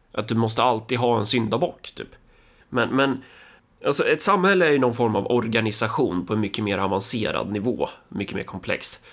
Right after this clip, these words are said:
Eh, men en organisation kräver ju någonstans att alla dess komponenter går åt samma håll. Det är ju svårt att driva ett företag ifall halva företaget tycker att man ska, jag vet inte vad,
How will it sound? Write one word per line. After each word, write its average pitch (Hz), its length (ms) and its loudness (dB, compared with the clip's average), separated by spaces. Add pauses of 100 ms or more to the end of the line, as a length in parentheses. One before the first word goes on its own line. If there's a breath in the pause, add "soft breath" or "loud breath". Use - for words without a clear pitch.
(520 loud breath)
Eh, 107 300 0
men 123 60 0
en 127 100 2
organisation 139 760 2
kräver 156 340 2
ju 107 60 0
någonstans 98 420 -2
att 95 100 -4
alla 113 240 2
dess 110 140 2
komponenter 113 680 -2
går 98 340 -2
åt 90 100 -4
samma 98 220 0
håll. 139 360 0
Det - 60 -4
är 135 40 4
ju - 20 2
svårt 170 280 2
att 131 60 -2
driva 120 200 2
ett 104 60 -4
företag 110 640 2
ifall 87 200 0
halva 117 320 2
företaget 104 540 0
tycker 107 240 -2
att 87 80 -2
man 90 140 2
ska, 82 360 0 (640 loud breath)
jag 120 60 -12
vet 110 60 -6
inte 98 100 -2
vad, 98 280 2